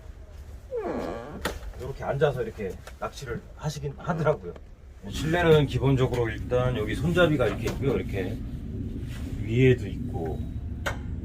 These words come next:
뭐 카메라도 뒤에 후방 카메라 달아놓으셨네요. 그다음에 양쪽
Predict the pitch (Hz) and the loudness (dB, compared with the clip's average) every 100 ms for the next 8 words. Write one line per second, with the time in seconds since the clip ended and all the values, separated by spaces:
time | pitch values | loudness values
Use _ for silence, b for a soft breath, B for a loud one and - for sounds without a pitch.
0 | - - - - 165 165 139 107 - 110 | -6 -6 -6 -2 4 8 8 6 0 0
1 | 95 - 147 131 131 120 95 95 87 82 | 0 2 2 4 2 2 0 -2 -2 -2
2 | - - - - - - - - - - | -4 -4 -4 -6 -6 -6 -6 -6 -8 -8
3 | - - - - - - - - - - | -8 -6 -6 -6 -6 -8 -8 -6 -6 -4
4 | - 95 - - - - - - - - | -2 -2 -4 -6 -6 -6 -6 -4 -4 -4
5 | - - - - - - - - - - | -2 0 0 0 0 2 2 2 0 0
6 | - - - - - - - - 147 139 | -2 0 -2 -2 -4 -4 -2 6 6 8
7 | 151 131 | 6 6